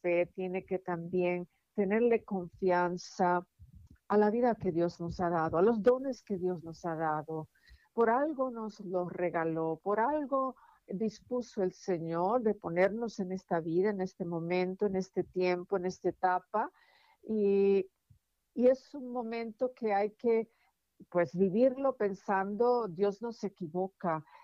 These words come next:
Él me dotó, eh, yo sé que con los dones que Dios me ha dado serán suficientes para yo sobrevivir, para yo navegar por la vida y para yo también aspirar por victorias espirituales importantes,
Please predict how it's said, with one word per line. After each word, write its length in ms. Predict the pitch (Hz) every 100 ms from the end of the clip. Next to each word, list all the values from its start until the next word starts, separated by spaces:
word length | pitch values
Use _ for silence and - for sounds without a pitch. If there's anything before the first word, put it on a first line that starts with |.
| _ -
Él 180 | 196 202
me 160 | 240
dotó, 680 | 185 170 - 175 190 233 - -
eh, 180 | 180 170
yo 160 | 196
sé 300 | - 214 202
que 220 | - 190
con 200 | - 180
los 180 | 170 165
dones 340 | 185 185 226 -
que 140 | 190
Dios 220 | 175 190
me 140 | 202 185
ha 80 | 160
dado 380 | 160 160 190 220
serán 360 | - 175 170
suficientes 680 | 190 185 185 - 170 165 202
para 240 | 185 170
yo 160 | 165 170
sobrevivir, 920 | - 202 165 180 160 156 151 175 254 - _ - -
para 220 | 190 175
yo 180 | 170 180
navegar 540 | 208 190 175 175 180 -
por 160 | 202
la 220 | 196 175 160
vida 460 | 170 185 214 240 - _ _ _
y 80 | 208
para 280 | - 185 175
yo 200 | 170 180
también 420 | - 214 196 196
aspirar 580 | 208 220 - 190 185 202
por 240 | - 208 170
victorias 920 | 180 160 _ - 180 220 254 247 233
espirituales 1120 | 180 - 185 175 170 - 165 165 180 214 -
importantes, 1120 | 196 180 170 170 - 175 175 185 190 233 233